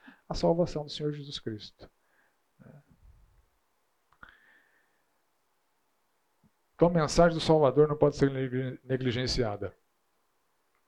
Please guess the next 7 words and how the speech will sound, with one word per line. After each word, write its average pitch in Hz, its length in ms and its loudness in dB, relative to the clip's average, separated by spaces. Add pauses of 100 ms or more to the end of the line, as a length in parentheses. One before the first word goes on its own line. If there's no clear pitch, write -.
(340)
Salvação 127 680 4 (680)
anunciada 143 480 8
por 139 160 8
Cristo, 220 480 6
confirmada 160 540 8
pelas 151 160 6
testemunhas 185 1000 4